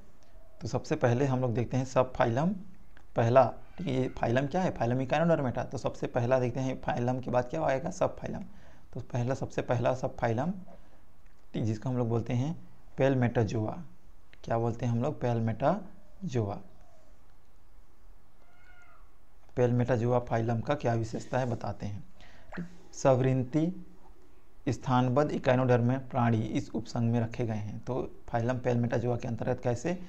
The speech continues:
सवरिंथ। सवरिंथ मतलब, ठीक है, उसमें क्या पाया जाएगा? ऐसे इकाइनोडर्म, जो इनमें क्या पाया जाएगा? इस तरह से इकाइनोडर्म थे ना,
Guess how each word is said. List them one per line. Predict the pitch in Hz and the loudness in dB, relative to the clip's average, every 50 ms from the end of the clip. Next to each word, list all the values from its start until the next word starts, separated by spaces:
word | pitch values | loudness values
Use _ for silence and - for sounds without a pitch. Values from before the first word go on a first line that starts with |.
| - - - - | -12 -12 -4 2
सवरिंथ। | - 139 135 135 127 135 135 120 110 110 - - - - - - - | 6 8 8 8 8 6 4 4 2 2 -2 -6 -10 -10 -10 -10 -2
सवरिंथ | - - 131 117 127 135 143 139 139 | 4 4 6 6 6 4 2 0 0
मतलब, | 139 131 127 - 165 175 190 185 - - - - - - - - - - | 0 -2 0 0 0 0 0 0 -4 -10 -10 -10 -12 -12 -12 -10 -6 -6
ठीक | 175 170 | -4 -4
है, | - - - - - - - - | -4 -6 -6 -10 -10 -10 -6 -4
उसमें | - 123 131 135 139 151 143 | -2 0 2 2 2 2 2
क्या | - 139 127 | 4 4 4
पाया | 127 - 131 131 | 4 4 2 4
जाएगा? | 131 131 131 131 139 143 - - - - | 4 4 4 4 4 2 2 0 -4 -4
ऐसे | - 123 120 - 143 | -4 -2 0 2 2
इकाइनोडर्म, | 135 - 135 127 135 135 127 131 135 151 160 180 - - - - - - - - - | 2 2 2 2 4 6 6 6 4 4 0 -4 -6 -8 -12 -12 -12 -12 -12 -10 -8
जो | - - 131 | -4 0 2
इनमें | 120 120 127 131 135 | 4 4 4 2 2
क्या | 131 139 131 | 0 0 0
पाया | 135 131 123 | 2 4 4
जाएगा? | 120 123 127 135 | 4 4 2 2
इस | 131 123 - | 2 0 0
तरह | - 139 | -2 -4
से | 160 - 135 | -2 -2 -2
इकाइनोडर्म | 117 127 123 123 123 123 123 113 | 0 2 4 4 4 4 4 2
थे | - - - | 0 -2 -4
ना, | - 151 185 214 | -4 -2 -4 -4